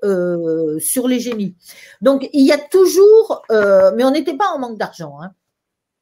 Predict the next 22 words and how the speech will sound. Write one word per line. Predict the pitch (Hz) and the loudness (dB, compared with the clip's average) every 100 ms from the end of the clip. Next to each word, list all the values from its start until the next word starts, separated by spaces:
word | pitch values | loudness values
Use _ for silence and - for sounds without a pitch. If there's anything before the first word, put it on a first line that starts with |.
| - - - - | -20 -20 -20 -8
Alors, | 180 180 | -4 -2
les | 202 202 247 | -2 -2 -2
arbres | 226 196 208 | -2 -4 -6
de | 202 | -6
mérite | 208 208 226 185 | -6 -6 -8 -8
bouddhistes | 196 185 254 294 - 180 156 - _ - | -8 -4 -2 -2 -6 -10 -10 -12 _ -8
étaient | 190 254 247 | -6 -4 -4
évidemment | 202 208 190 240 269 | -2 -2 -2 -2 -6
constellés | 233 - 226 226 | -8 -4 -4 -4
de | 190 | -4
dollars, | 180 170 196 294 349 131 - _ - | -2 0 2 0 -2 -8 -20 _ -4
beaucoup | 185 262 269 | -2 0 0
plus | - 254 285 262 - | -2 0 0 0 -4
que, | 175 - | -8 -4
euh, | 196 233 | 2 2
que | - 311 | 2 -2
de | 208 | 0
la | 233 214 | 0 -2
monnaie | 220 208 202 | -2 -6 -4
locale, | 190 294 311 403 740 370 370 302 196 | -4 -2 0 2 -2 -6 -12 -12 -10
mais | 202 226 226 208 202 196 190 180 175 175 | -8 -4 -2 -2 -2 -2 -2 -2 -2 -4
on, | 208 | -8